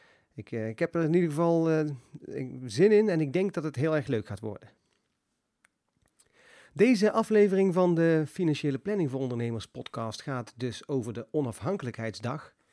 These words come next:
Nou, vraag je misschien af, wat moet ik me daarbij voorstellen bij die onafhankelijkheidsdag? Voor veel ondernemers, eh, is dat wellicht de dag dat ze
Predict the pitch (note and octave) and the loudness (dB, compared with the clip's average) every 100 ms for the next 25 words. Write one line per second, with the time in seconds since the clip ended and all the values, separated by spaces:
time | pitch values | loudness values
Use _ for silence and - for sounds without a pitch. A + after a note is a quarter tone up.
0 | _ _ _ _ _ - G#2+ E2+ - _ | _ _ _ _ _ -12 -12 -12 -18 _
1 | A#2+ A#2 - A2+ B2 A#2+ A2 G#2+ B2 A#2 | -12 -10 -10 -12 -8 -8 -8 -10 -8 -10
2 | A2 A2+ G#2+ F2+ C3 D#3 - C3+ C3 B2+ | -4 -4 -4 -2 -2 -2 -2 -4 -2 -2
3 | B2+ C3 B2 C3 C3+ A#2+ A#2+ A#2+ G#2 B2+ | -2 -4 -4 -4 -6 -6 -8 -8 -4 -6
4 | - - _ _ _ _ _ - A2+ A#2 | -6 -18 _ _ _ _ _ -8 -6 -2
5 | C#3 - B2 A#2 A2+ D3+ D3 G#2+ - - | 0 0 -2 -2 0 2 2 -2 -8 -12
6 | - B2+ A2+ A#2+ A2 B2 G#2+ A2 A#2 G#2+ | -10 -8 -6 -6 -8 -8 -6 -6 -8 -10
7 | - A2+ A2 B2+ B2 - A#2 A2+ - A2+ | -14 -10 -6 -4 -6 -6 -6 -6 -4 -4
8 | G#2+ | -4